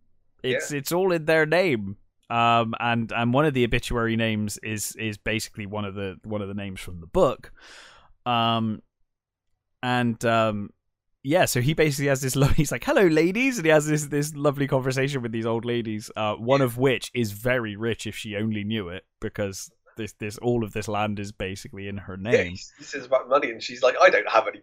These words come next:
Speaker 2: money."
Speaker 1: <laughs> Yeah, but he's like, he's like, "Yes, you do. You're very
Speaker 2: Yeah.
Speaker 1: wealthy. <laughs> Believe me." Um,
Speaker 2: And they're so, they're, they're, they're sewing, aren't they? They're, they're, they're making this sort of tapestry, and it's,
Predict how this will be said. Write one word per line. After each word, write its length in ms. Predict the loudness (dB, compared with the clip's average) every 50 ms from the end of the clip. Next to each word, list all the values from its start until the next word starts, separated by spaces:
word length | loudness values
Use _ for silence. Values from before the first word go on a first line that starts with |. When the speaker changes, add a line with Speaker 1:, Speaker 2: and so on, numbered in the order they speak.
| _
Speaker 2:
money." 500 | -4 -4 -4 -6 -8 -14 -16 -20 -20 -12 _ 0
Speaker 1:
<laughs> 220 | 2 6 8 8 8
Yeah, 180 | 8 8 6 6
but 140 | 4 4
he's 260 | 4 4 4 2 2 2
like, 180 | 2 2 2
he's 160 | 2 0 0 -2
like, 100 | -4 -4
"Yes, 180 | -6 -6 -6 -4
you 100 | -4 -4 -2
do. 360 | 0 0 0 2 0 -2 -2 -4
You're 220 | -6 -6 -6 -6
very 180 | -6 0 4 4
Speaker 2:
Yeah. 140 | 4 4 4
Speaker 1:
wealthy. 640 | 2 2 2 0 2 4 4 4 4 4 0 -4 _
<laughs> 60 | -12
Believe 380 | -4 0 0 0 0 -2 -10 -8
me." 340 | -10 -8 -6 -4 -6 -6 -8 -10 -12 -12 -12 -12 -12 -14 -18 -20 -20 -20 -20 -14 _
Um, 520 | -2 0 2 2 4 2 2 0 -2 -8 -14 _ -16
Speaker 2:
And 80 | -6 0 2
they're 120 | 2 2
so, 300 | 2 2 4 4 4 4
they're, 140 | 0 -2 -6 -6
they're, 260 | -4 -4 -4 -4 -2 -2
they're 140 | -2 -2
sewing, 420 | -2 -4 -4 -2 -2 -2 -2 -4 -4 -6
aren't 160 | -6 -6 -6
they? 80 | -6 -6
They're, 200 | -6 -6 -6 -8
they're, 580 | -8 -8 -8 -8 -10 _ _ _ _ -14 -14 -14
they're 120 | -10 -8
making 280 | -8 -8 -8 -10 -14 -16
this 120 | -16 -16
sort 120 | -16 -16 -10
of 60 | -6
tapestry, 400 | -4 -4 -4 -4 -6 -4 -2 0
and 80 | 0
it's, 240 | 0 -2 -6 -8 -20